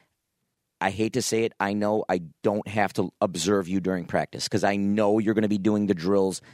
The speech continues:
how they're supposed to be done. I know that you're going, if you have a problem, you're gonna come to me.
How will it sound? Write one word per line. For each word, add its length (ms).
how 320
they're 180
supposed 340
to 60
be 100
done. 360
I 100
know 420
that 160
you're 220
going, 340
if 220
you 140
have 180
a 60
problem, 440
you're 240
gonna 200
come 260
to 120
me. 320